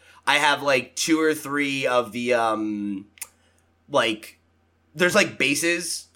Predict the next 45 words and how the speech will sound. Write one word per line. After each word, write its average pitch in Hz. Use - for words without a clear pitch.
of 127
villains, 156
right? 160
And, 139
like, 135
in 131
the 123
beginning 143
of 131
the 131
game, 131
it's, 120
like, 117
the 123
Kingpin 131
bases. 135
Like, 117
by 123
the 120
end 123
of 113
the 120
game, 120
it's 107
this -
other 110
faction. 113
There's, 104
like, 101
two 123
different 110
ones. 123
So 165
I 165
think 175
I 170
have 147
three 151
more 160
bases 135
to 156
knock 151
out, 170
and 123
then, 120